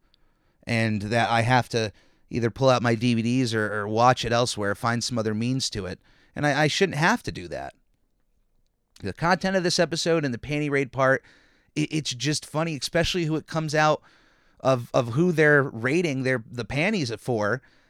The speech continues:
because Mister Krabs is fully on for this idea and is apparently so into the idea of a panty raid in, in doing this with SpongeBob and Patrick that he completely ignores the fact that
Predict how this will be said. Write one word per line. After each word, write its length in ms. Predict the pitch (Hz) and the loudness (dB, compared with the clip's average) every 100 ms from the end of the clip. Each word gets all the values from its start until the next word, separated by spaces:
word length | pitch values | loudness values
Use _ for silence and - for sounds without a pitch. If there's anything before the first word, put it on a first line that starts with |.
| _ _ _ | _ _ _
because 380 | 135 120 147 131 | -4 2 2 2
Mister 240 | 170 175 | -2 -2
Krabs 400 | - 180 196 165 | 2 4 4 2
is 120 | 139 | -4
fully 520 | - - - 254 277 180 | -6 -4 2 2 2 2
on 340 | 156 143 131 - - - | 2 0 -2 -10 -20 -6
for 180 | 151 | -2
this 200 | 135 127 | -2 0
idea 540 | 127 117 107 107 107 113 | 0 0 -2 -6 -4 -4
and 100 | 127 | -2
is 120 | 131 | -4
apparently 520 | 151 147 196 220 180 | -4 -2 0 0 -2
so 560 | 139 - 180 185 208 214 | -4 -2 2 4 4 2
into 260 | 175 190 180 | -4 -4 -4
the 160 | 160 156 | 0 0
idea 400 | 143 139 143 139 | 0 0 0 0
of 80 | |
a 80 | 120 | -2
panty 400 | 110 131 127 123 | -6 -6 -6 -4
raid 360 | 113 104 101 98 - - _ _ | -2 0 0 -4 -12 -20 _ _
in, 320 | 127 120 107 - | -4 -4 -8 -6
in 180 | 135 127 | -4 -2
doing 280 | 127 156 170 | 0 0 0
this 180 | 160 - | -2 -2
with 180 | 135 | -4
SpongeBob 340 | - 151 127 127 | -4 -4 -2 -2
and 100 | 123 | -2
Patrick 380 | 131 127 120 - | -2 -2 -4 -4
that 100 | 117 | -4
he 60 | |
completely 480 | - 110 143 151 143 | -6 -8 -6 -4 -4
ignores 440 | 123 123 127 127 | -4 -4 -2 -4
the 80 | 113 | -6
fact 520 | - - 120 117 - - _ _ _ _ _ _ _ - | -6 -2 -2 -2 -8 -18 _ _ _ _ _ _ _ -4
that 200 | 117 | -2